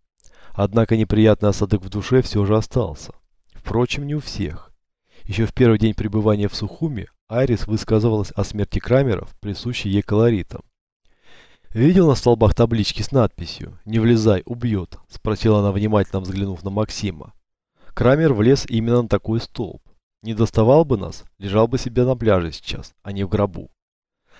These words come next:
Поразмыслив, Максим был склонен с нею согласиться. Оксана и Рада присоединились к ним три дня назад,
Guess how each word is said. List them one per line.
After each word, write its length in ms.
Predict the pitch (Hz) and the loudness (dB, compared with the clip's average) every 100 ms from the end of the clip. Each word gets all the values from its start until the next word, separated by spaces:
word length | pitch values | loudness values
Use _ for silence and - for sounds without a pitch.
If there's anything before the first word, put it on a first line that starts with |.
| - - | -10 -2
Поразмыслив, 640 | 104 98 104 160 135 113 | 0 2 0 -2 0 -2
Максим 420 | 98 92 - 131 | -2 -4 -4 -2
был 120 | 123 | -2
склонен 400 | 120 - 120 120 | -6 -4 -4 -4
с 100 | - | -8
нею 160 | 107 101 | -4 -4
согласиться. 800 | - 104 113 - - - - - _ _ _ _ _ _ - - - - | -4 -4 -4 -4 -12 -12 -18 -20 _ _ _ _ _ _ -20 -20 -16 -4
Оксана 460 | 101 - 123 117 | -2 4 4 6
и 40 | 110 | 6
Рада 260 | 117 120 | 6 4
присоединились 640 | - 104 104 98 110 101 | 2 -2 -2 -2 -4 -6
к 60 | - | -6
ним 160 | 107 101 | -6 -2
три 180 | 104 | -2
дня 180 | 95 104 | 0 0
назад, 440 | 117 117 120 - | 0 2 2 0